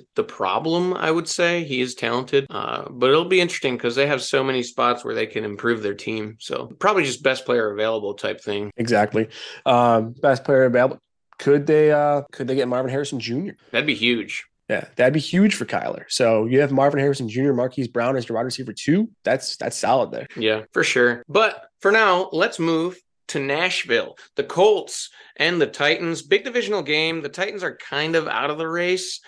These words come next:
Speaker 1: The Colts are very much in it, though. They, uh, need this one to, to stay in the wild card hunt. Maybe the divisional hunt. Um, probably not, but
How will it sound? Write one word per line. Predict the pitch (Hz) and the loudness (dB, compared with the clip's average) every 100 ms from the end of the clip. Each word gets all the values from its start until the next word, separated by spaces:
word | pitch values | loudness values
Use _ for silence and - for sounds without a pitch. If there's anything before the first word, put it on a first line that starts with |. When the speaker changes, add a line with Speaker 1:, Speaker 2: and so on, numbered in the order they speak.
| - - | -12 -6
Speaker 1:
The | |
Colts | - 160 151 - | 0 4 4 2
are | 160 | -4
very | 127 147 147 | 2 2 2
much | 139 131 | 0 -2
in | - 143 | -2 -2
it, | 120 110 | -2 -2
though. | 104 104 _ | -4 -4 _
They, | 131 143 156 | 2 4 4
uh, | 139 135 131 131 131 123 135 | 4 4 4 4 2 -2 -2
need | 135 156 139 | -2 0 2
this | 135 - | 0 0
one | 120 98 - - | -8 -10 -18 -6
to, | 120 110 | -4 -4
to | - 113 | -4 -4
stay | - 123 123 | 0 4 4
in | 120 | 4
the | 107 | 2
wild | 113 127 123 | 2 2 0
card | 131 127 | 0 0
hunt. | 123 131 131 - - - | 0 -2 -4 -10 -20 -10
Maybe | 120 123 147 180 180 185 185 | -2 0 2 0 -2 -2 0
the | 185 | 0
divisional | 185 190 180 190 | 0 -2 -4 -6
hunt. | 175 190 190 - | -4 -6 -6 -6
Um, | 127 135 - - | -6 -6 -12 -16
probably | - - - 190 | -8 -4 -2 0
not, | 190 190 185 - | 2 2 0 -2
but | 135 127 - | 0 0 0